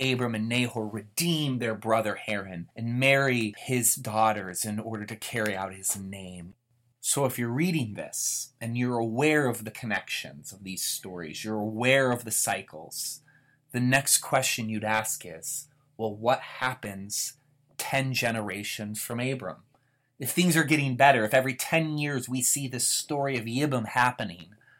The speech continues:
where we are restoring and bringing to life and carrying out a name when the tragedy strikes, what happens ten generations later that will give us an even clearer picture of what this restoration is all about? Well,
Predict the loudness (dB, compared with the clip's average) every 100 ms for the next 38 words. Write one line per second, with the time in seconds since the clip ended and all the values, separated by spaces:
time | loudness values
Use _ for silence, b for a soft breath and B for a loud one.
0 | b -2 2 4 4 2 2 2 4 4
1 | 4 6 6 6 0 0 2 2 2 0
2 | 2 6 6 4 -4 -4 -4 -2 0 0
3 | 0 0 0 0 0 2 2 2 0 -2
4 | -2 -2 -2 -4 -4 4 8 10 8 0
5 | -4 -4 -2 -4 -4 -6 6 6 6 4
6 | 4 4 -2 -4 -4 -8 B B -4 0
7 | 0 2 0 0 0 0 0 0 0 -4
8 | -2 2 2 2 -6 -16 _ _ _ _
9 | -8 -4 -2 -2 -2 -2 -2 -4 -8 -8
10 | -4 0 2 2 0 -4 -12 -8 -8 -8
11 | -16 -10 -8 -4 -4 -2 -6 -4 -4 -2
12 | -4 -6 -8 -6 -8 -6 -8 -6 -8 -10
13 | -12 -16 _ _ _ _ _ -4 0 0
14 | -2